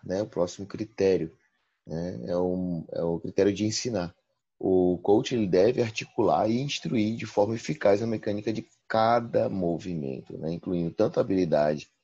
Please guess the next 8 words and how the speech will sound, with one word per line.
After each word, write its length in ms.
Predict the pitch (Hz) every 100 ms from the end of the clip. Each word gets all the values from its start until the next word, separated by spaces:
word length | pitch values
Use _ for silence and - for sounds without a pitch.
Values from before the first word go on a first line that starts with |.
| _ _ _ _
de 140 | 90
focar 400 | 98 101 87 92
nos 140 | 87 -
principais 500 | 90 82 85 82 80
pontos 360 | - 78 82 76
de 40 |
desempenhos, 800 | 80 82 80 85 90 - - - _ -
né? 240 | 90